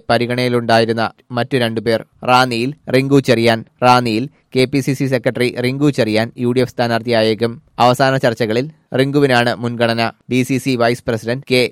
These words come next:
ജയവർമ്മയുടെ പേര് സജീവ പരിഗണനയിലുണ്ടായിരുന്നു. കോന്നിയിൽ അടൂർ പ്രകാശ് റോബിൻ. നേമത്ത് കെ മുരളീധരനെങ്കിൽ കോന്നിയിൽ അടൂർ പ്രകാശ് മത്സരിക്കുമെന്നാണ് സൂചന. ഇരുവർക്കും മത്സരിക്കണമെങ്കിൽ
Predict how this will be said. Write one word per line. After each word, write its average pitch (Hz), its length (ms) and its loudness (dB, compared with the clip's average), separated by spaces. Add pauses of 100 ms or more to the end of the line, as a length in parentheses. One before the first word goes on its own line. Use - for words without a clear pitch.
(120)
ജയവർമ്മയുടെ 139 600 2
പേര് 110 300 0 (320)
സജീവ 131 360 2 (140)
പരിഗണനയിലുണ്ടായിരുന്നു. 120 1000 0 (240)
കോന്നിയിൽ 123 420 0 (140)
അടൂർ 120 280 0
പ്രകാശ് 113 420 -2 (280)
റോബിൻ. 113 320 2 (420)
നേമത്ത് 127 400 0 (120)
കെ 131 200 0
മുരളീധരനെങ്കിൽ 123 840 -2 (380)
കോന്നിയിൽ 127 460 2
അടൂർ 127 260 0
പ്രകാശ് 131 480 0
മത്സരിക്കുമെന്നാണ് 127 800 -2
സൂചന. 117 300 -2 (300)
ഇരുവർക്കും 131 480 0 (280)
മത്സരിക്കണമെങ്കിൽ 127 760 0